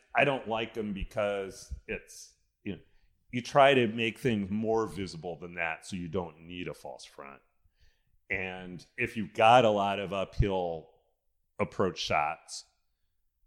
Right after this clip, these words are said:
for God's sake, try to vary 'em so you just don't have to use that same thing over and over again. We dealt with that at Stone Eagle. And we've been trying to figure it out here. How do we,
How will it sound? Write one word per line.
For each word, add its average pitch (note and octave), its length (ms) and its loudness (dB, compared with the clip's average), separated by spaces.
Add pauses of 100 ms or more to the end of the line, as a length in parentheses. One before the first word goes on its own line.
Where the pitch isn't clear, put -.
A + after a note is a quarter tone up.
(120)
for A#2+ 180 2
God's A2+ 320 4
sake, G2+ 200 -10
try A2 160 -4
to F2+ 100 -4
vary E2+ 520 -8
'em D#2+ 160 -18
so - 120 -16
you E2 140 -14
just F2 240 -16
don't F2 240 -8
have E2+ 220 -8
to F#2 60 -14
use E2+ 240 -12
that D#2 220 -12
same D#2+ 280 -14
thing E2+ 240 -8
over D#2 300 -10
and D2 100 -12
over D#2+ 280 -6
again. C#2+ 260 -12
We E2 120 -6
dealt F2 200 -2
with D#2 100 -14
that E2 160 -6
at D2+ 100 -12
Stone E2 360 -6
Eagle. D#2 420 -12 (380)
And G#2+ 100 0
we've C#3 100 4
been D3 140 4
trying C#3+ 220 8
to D3 60 2
figure C3 260 0
it B2+ 80 6
out A#2+ 240 8
here. C#3+ 220 4
How F#2 200 4
do G#2+ 100 4
we, G2 360 -2